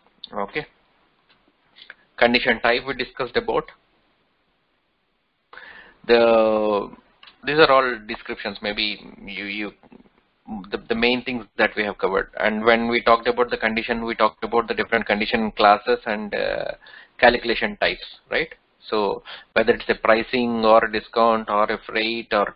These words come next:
tax, condition types. Okay, then these are the different, uh, standard or, uh, regularly used condition types, P R zero zero, K zero zero four, and all this. Okay, now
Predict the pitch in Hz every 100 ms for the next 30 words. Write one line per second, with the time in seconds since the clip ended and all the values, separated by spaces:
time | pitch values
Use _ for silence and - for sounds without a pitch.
0 | - 110 87 - - _ _ - 110 110
1 | 110 107 104 101 104 - - _ - -
2 | - _ _ _ - _ _ _ _ -
3 | - 113 113 113 113 - - - - -
4 | _ - 117 120 117 110 110 107 123 117
5 | 110 - 104 101 _ - - - 113 117
6 | 117 117 113 107 107 101 98 87 - -
7 | _ _ - 117 123 120 117 113 110 -
8 | 110 107 104 104 98 95 - - 107 104
9 | 107 104 104 104 104 101 - 107 104 107
10 | 101 104 95 - 101 101 104 _ _ _
11 | _ _ 98 82 87 85 - - _ _
12 | - - - 233 - - - - - -
13 | _ 110 117 117